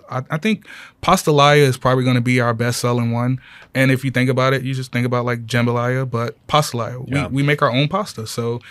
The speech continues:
Speaker 1: all the components of, uh, jambalaya made with fresh pasta.
Speaker 2: I might be saying this wrong, but are you guys gonna have boudin?
Speaker 1: Boudin.
Speaker 2: Boudin.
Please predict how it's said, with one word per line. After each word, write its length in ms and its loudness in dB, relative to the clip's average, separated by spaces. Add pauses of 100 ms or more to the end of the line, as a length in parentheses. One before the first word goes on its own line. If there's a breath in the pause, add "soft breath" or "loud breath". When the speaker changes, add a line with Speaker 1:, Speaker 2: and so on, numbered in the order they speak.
(240 loud breath)
Speaker 1:
all 140 4
the 60 6
components 480 2
of, 280 2
uh, 320 -2
jambalaya 540 0
made 200 0
with 280 -4
fresh 300 -4
pasta. 260 -6 (500 soft breath)
Speaker 2:
I 60 0
might 220 2
be 40 -2
saying 280 -2
this 180 -6
wrong, 280 -8 (140)
but 140 -4
are 60 -6
you 120 -4
guys 160 0
gonna 140 -6
have 160 -8 (340)
boudin? 480 -2 (300 loud breath)
Speaker 1:
Boudin. 400 2 (220)
Speaker 2:
Boudin. 320 2